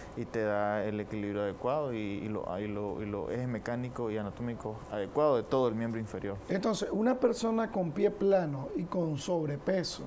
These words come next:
Speaker 2: gordito, los daños o las causas de caída o las complicaciones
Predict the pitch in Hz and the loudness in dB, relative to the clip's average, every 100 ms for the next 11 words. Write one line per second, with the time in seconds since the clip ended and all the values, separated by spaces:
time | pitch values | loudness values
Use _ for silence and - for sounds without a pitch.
0 | 123 - - 139 131 156 139 175 - 190 | -10 -12 -6 -4 -4 -4 -2 -4 -2 -4
1 | 190 - - - - - - - - 175 | -4 -8 -14 -14 -14 -14 -14 -10 0 2
2 | 165 165 196 214 202 214 - 175 170 143 | 2 2 2 2 2 2 2 2 0 -2
3 | - 180 185 190 185 170 151 151 175 185 | 2 4 4 4 0 0 0 0 2 4
4 | 185 185 180 175 - - - - 180 160 | 4 6 4 2 0 -6 -12 -2 2 2
5 | 151 143 151 147 139 170 190 | 0 -2 -4 -4 -4 -2 -4